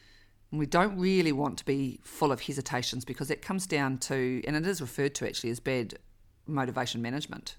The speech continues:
They're some fancy words, aren't they? Because at the end of the day, we don't hesitate to do the things that we really want to do. We only really hesitate at the things that we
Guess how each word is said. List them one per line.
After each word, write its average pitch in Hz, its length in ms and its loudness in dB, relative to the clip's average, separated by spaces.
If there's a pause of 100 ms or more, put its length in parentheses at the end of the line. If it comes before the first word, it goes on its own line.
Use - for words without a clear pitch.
They're 143 100 -12
some - 200 -14
fancy - 380 -8
words, 139 280 -2
aren't 151 160 0
they? 107 160 -4 (1200)
Because 175 280 0
at - 60 -4
the 175 120 6
end 190 100 2
of 175 60 -2
the 175 60 4
day, 139 540 2
we 151 120 0
don't 156 280 0
hesitate 143 560 -4
to - 260 -4
do 135 160 2
the 117 60 -6
things 131 300 -4
that - 100 -8
we 120 80 -4
really 113 300 -6
want 110 240 -10
to - 80 -10
do. - 220 -12 (460)
We - 240 -8
only 147 280 4
really 127 160 0
hesitate 123 500 -6
at - 80 -12
the 113 80 -6
things 123 300 -4
that - 100 -6
we 139 280 -4